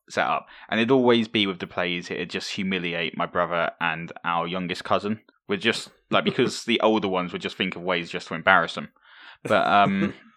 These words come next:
Speaker 2: <laughs>
Speaker 1: and there was one point, because I was into magic when I was younger, and we did a magic show, and we used a Furby to disappear. Obviously,
Speaker 2: Did
Speaker 1: Furbies do not shut the fuck up.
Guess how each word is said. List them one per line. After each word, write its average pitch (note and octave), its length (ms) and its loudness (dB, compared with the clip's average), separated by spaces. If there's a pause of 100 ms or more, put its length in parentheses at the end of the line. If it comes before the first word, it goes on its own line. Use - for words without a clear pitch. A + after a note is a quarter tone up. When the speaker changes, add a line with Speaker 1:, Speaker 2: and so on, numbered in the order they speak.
(220)
Speaker 2:
<laughs> - 500 -20
Speaker 1:
and A#2+ 80 -2
there A2 80 4
was G#2+ 120 0
one A#2+ 180 6
point, - 340 -8
because G2 520 -2
I A2+ 100 4
was G2+ 120 2
into F#2+ 200 -6
magic - 300 0
when D#2 80 -6
I - 60 -8
was - 120 -14
younger, - 460 -8 (340)
and F2+ 640 0 (540)
we G#2 140 0
did G2+ 300 0 (140)
a F#2 240 0
magic G#2+ 380 0
show, D2+ 260 -6 (320)
and F#2+ 240 -2
we F#2+ 340 -2
used C3 320 2
a - 60 -4
Furby F#2 640 4 (340)
to - 80 -6
disappear. G2 500 0 (340)
Obviously, C3 420 0
Speaker 2:
Did - 80 -10
Speaker 1:
Furbies C#3 560 6
do F2+ 140 -4
not F2+ 340 -2
shut - 320 0
the F#2 100 -2
fuck - 360 -6
up. - 340 2